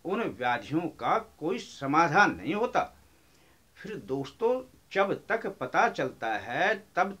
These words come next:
तक वे कुछ इस प्रकार की व्याधियां होती हैं जिन्हें नकारात्मक शक्तियां कहा जाता है। दोस्तों, वे अपना घर बना लेती हैं और उनसे पीछा छुड़ाना कुछ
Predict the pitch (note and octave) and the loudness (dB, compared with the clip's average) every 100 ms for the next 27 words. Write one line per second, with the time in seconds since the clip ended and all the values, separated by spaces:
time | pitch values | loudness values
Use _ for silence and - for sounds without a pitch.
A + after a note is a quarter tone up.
0 | D3 F#3+ - - - F#2 A#2+ G3+ A3+ - | -4 -4 -6 -20 -20 -10 2 2 2 -6
1 | F#3+ G3 - G3 - D#3 D3 D3+ A#3 - | -6 -6 -8 -10 -8 -10 2 2 2 -2
2 | G3+ D3+ B2 A2+ C#3 A#2+ A2 - G#2+ G2 | -4 0 0 0 -2 -2 -6 -10 -12 -8
3 | B2+ F3+ A3 - - - - B2 E3 A3 | -4 -4 -4 -12 -20 -20 -12 -4 -2 0
4 | D3 A#2+ - C#3 C#3 D3 D3 G3 C#4 - | 0 -2 0 2 4 4 2 -6 -8 -8
5 | - - - D#3+ C#3+ C3 B2 B2+ A2 G2 | -12 -12 -6 -4 -2 -2 0 0 -2 -6
6 | A2 G#2+ C#3 F3+ G#3+ - - - - - | -8 -4 0 0 0 -8 -20 -20 -18 -10
7 | B2+ - G#3+ A3 B2+ C3+ G3 B3+ - _ | -8 -6 -2 -2 0 0 0 -2 -10 _
8 | _ _ C#3+ D3 G#2 A2+ D3+ G#3+ A#3 - | _ _ -2 -2 -6 -2 2 2 0 -8
9 | - - E2 - G3 G#3+ A2+ F#2 F#2 C3 | -20 -20 -12 0 2 2 0 -2 -4 -6
10 | A3 A3 A3 - - - - - _ D#3 | -4 -2 -2 -2 -6 -20 -20 -20 _ -2
11 | G3 - E3+ G3 C#3 - A3 G#3 - E3 | -2 -2 -4 -4 -6 -2 -2 -2 -10 -12
12 | D#3+ - F3+ A3+ - C3 A2+ A2 A#2 F#3 | -10 -8 -2 -2 -2 -6 -4 -2 -2 -2
13 | A3 - _ - E3+ - | -4 -12 _ -12 -10 -12